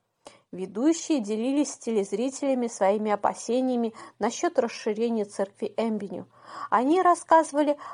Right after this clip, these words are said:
о типах заклинаний, которые насылали тёмные маги, о видах и уровнях монстров, находящихся в рядах армии захватчиков, и о методах их нападения. Телешоу продолжалось,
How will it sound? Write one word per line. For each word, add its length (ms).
о 220
типах 440
заклинаний, 840
которые 420
насылали 580
тёмные 480
маги, 480
о 120
видах 460
и 80
уровнях 600
монстров, 640
находящихся 840
в 40
рядах 440
армии 380
захватчиков, 880
и 60
о 120
методах 540
их 140
нападения. 800
Телешоу 640
продолжалось, 920